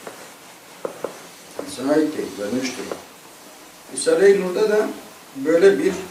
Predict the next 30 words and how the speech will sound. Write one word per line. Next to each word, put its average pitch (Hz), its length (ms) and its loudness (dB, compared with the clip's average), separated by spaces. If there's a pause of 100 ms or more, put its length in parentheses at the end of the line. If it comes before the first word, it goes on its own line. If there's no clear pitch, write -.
(220)
yüksek 127 380 0
mertebe 104 520 -2
var. - 280 -6 (520)
Ve 127 140 4
Bediüzzaman 147 600 6
Hazretleri 139 460 4
de 156 260 2
bunu 151 360 4 (800)
pervasızca 151 600 6
söylüyor 143 540 6
çünkü 135 200 2
kendisine 131 320 2
ait 127 180 4
bir 123 80 -4
hadise 117 400 0
değil. 101 160 0 (1500)
"Ben 147 220 6
de 160 280 4 (640)
Risale-i 143 600 4
Nur 156 80 4 (200)
talebesiyim." 123 600 0
diyor. - 120 -6 (720)
Kardeşim, 101 440 -4
ben 123 160 -4
de - 60 -4
sizler 123 340 -4
gibi - 240 -8 (240)
bu 123 100 -6 (300)
eserlerin 95 520 -10
talebesiyim. - 400 -12